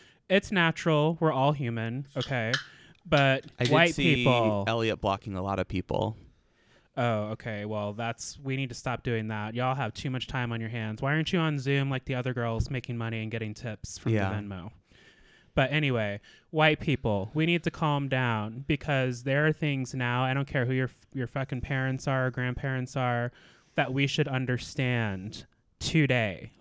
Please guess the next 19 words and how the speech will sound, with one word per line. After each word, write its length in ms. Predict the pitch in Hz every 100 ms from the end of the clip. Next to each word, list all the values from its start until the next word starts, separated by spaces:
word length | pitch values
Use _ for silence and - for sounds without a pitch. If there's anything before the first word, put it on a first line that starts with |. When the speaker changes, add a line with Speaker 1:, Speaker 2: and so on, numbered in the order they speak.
| -
Speaker 1:
We're 140 | 156
not 280 | 139 143 147
of 240 | 139 139 127
different 340 | 131 151 147
times. 600 | - 135 127 127 147 147
We're 80 | 139
living 300 | 127 127 131
and 120 | 131
breathing 540 | 127 123 123 127 123 127 - - _ -
today 840 | - 139 131 127 127 120 110 95 -
in 180 | 120 117
twenty 320 | - 139 131
twenty 420 | - 143 127 117
and 100 | 110
twenty 220 | - 123
twenty-one. 720 | 120 127 120 123 120 104 98 - - _
Current, 800 | - - 208 190 160 113 - - - -
currently 1040 | - 196 185 180 156 - - 143 123 107
living 520 | 131 139 117 104 95